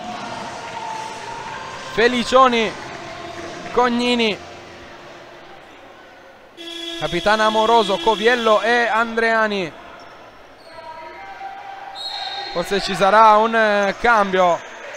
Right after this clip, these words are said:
in cabina di regia per Civitanova, ovvero porterà palla a Cognini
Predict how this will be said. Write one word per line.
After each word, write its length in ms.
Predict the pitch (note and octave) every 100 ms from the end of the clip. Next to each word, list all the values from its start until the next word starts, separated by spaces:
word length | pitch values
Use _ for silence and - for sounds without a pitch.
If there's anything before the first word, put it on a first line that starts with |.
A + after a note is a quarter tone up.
| - - - - - - -
in 300 | E3+ G#3 G#3
cabina 360 | A3 A3 A#3 A#3+
di 120 | A3+
regia 460 | A3 G#3 A3+ G#3+
per 260 | G3 A3 A3
Civitanova, 680 | - A#3 A#3 A3 A3+ A#3 G#3+
ovvero 420 | G3+ A3 A#3 G#3+ - - - - - - -
porterà 400 | F#3+ - A#3 A#3+
palla 240 | B3 B3
a 40 | A#3+
Cognini 640 | B3+ A#3 A#3 B3+ A3+ G3